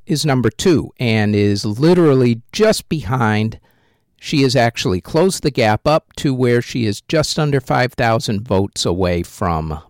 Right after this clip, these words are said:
Fela Kuti. The Foo Fighters are at number three, Iron Maiden's number four, the Go-Go's are number five. Carole King is at number six, Todd Rundgren number seven, Devo is at eight, Dionne Warwick is at nine,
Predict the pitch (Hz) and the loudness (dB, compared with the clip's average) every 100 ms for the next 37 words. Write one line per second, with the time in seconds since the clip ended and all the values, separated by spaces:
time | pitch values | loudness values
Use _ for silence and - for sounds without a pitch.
0 | _ 117 85 76 - 76 - - _ _ | _ -4 -4 -6 -8 -8 -10 -16 _ _
1 | _ _ - - - - - 120 214 226 | _ _ -20 -20 -20 -14 -8 -2 2 2
2 | - 131 143 165 156 117 110 113 113 - | 4 4 4 4 4 4 2 0 -2 -2
3 | - - 147 123 92 160 - 131 113 110 | -4 -2 0 2 0 -6 -4 0 2 2
4 | 110 107 117 135 - 92 95 - - 160 | 2 2 0 -2 -2 -2 -2 -4 0 4
5 | 156 151 147 123 131 127 120 113 120 104 | 4 4 0 2 2 4 2 2 2 0
6 | 104 98 92 - - 135 107 69 52 - | 0 -2 -4 -6 -2 0 2 -2 -8 -14
7 | - _ _ - 143 87 - 202 202 160 | -20 _ _ -4 0 0 0 0 2 2
8 | 135 135 135 127 107 - - 185 - - | 0 -2 -2 -2 -2 -2 0 -2 -2 -4
9 | 120 113 123 139 139 131 123 110 110 92 | -2 0 0 0 2 2 2 2 0 -2
10 | - - 175 143 87 76 117 127 131 113 | -4 0 0 0 -4 -6 -4 -2 2 2
11 | 98 - 87 - 180 180 185 _ 151 120 | 2 0 -2 -2 -2 -2 -2 _ -4 -2
12 | 104 104 131 143 147 - 139 123 104 104 | 0 0 2 2 2 0 -4 -2 -4 -4
13 | 101 113 135 113 92 101 135 | -2 0 0 -2 -2 -4 -6